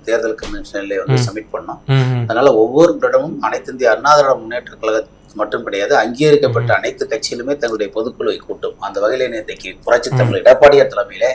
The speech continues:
Speaker 2: ம்.
Speaker 1: நான் புரட்சி தலைவர் அம்மாவுடைய மறைவுக்கு பிறகு இரண்டாயிரத்தி பதினாறுலே மாண்புமிகு புரட்சி அம்மா அவர்கள்
Speaker 2: ம்.
Speaker 1: மரணம் அடைந்தார். அவருடைய மறைவிற்கு பிறகு மிக எழுச்சியோடு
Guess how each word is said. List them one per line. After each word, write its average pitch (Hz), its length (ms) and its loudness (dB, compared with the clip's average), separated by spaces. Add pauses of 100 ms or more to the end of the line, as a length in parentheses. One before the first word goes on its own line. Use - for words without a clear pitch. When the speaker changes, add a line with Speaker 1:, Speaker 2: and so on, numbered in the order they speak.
(200)
Speaker 2:
ம். 127 240 0 (300)
Speaker 1:
நான் 104 360 2
புரட்சி 120 240 0
தலைவர் 110 280 6
அம்மாவுடைய 135 580 4
மறைவுக்கு 123 500 -2
பிறகு 120 220 -2
இரண்டாயிரத்தி 120 500 4
பதினாறுலே 117 480 0
மாண்புமிகு 107 360 -8
புரட்சி 107 240 -4
அம்மா 107 240 -6
அவர்கள் - 300 -6 (120)
Speaker 2:
ம். 120 220 -4 (260)
Speaker 1:
மரணம் 110 300 -2
அடைந்தார். 98 440 -4
அவருடைய 90 320 -6
மறைவிற்கு 120 480 -2
பிறகு 101 300 -4 (220)
மிக 95 180 -8
எழுச்சியோடு 113 680 -2